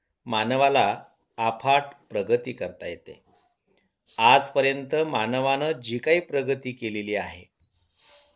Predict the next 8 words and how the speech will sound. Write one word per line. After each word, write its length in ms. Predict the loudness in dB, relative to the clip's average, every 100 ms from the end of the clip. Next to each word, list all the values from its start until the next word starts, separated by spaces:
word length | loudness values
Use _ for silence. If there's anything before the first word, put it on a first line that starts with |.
| -14 -8
जी 120 | 2
काही 200 | 6 6
उन्नती 520 | 4 -2 -2 -4 -6
केलेली 400 | -4 -2 0 2
आहे, 360 | 0 0 -8 -12 _ _ _ _ _ _ _ -2
त्याचा 260 | -2 2 0
मुख्य 440 | 0 -8 -2 2
आधार 440 | 4 4 2 0